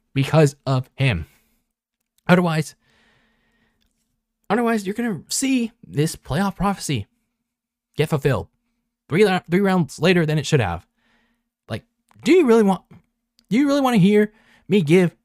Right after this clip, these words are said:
that Charles Barkley guarantee that the forty-niners will get smashed by the L A Rams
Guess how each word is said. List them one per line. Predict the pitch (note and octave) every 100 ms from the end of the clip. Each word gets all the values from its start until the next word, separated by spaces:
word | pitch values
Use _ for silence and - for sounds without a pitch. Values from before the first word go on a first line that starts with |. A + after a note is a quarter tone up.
| -
that | E3+ C3
Charles | - D#3+ F#3+ C#3
Barkley | D#3 D#3+ E3 C#3+ B2 -
guarantee | F3 B3 E4 E4+ E4 C4+ C#4 A#3 A3 A#2 - _ _ _ _ _ _ _ _ _ _
that | F3+
the | F3
forty-niners | F#3+ G3 F#3 F3
will |
get | D3+ E3
smashed | - - D3 D#3+ - - _ _ _ _ _
by | D3 D3+
the | D3
L | D3
A |
Rams | C3+ C3 C3 C3+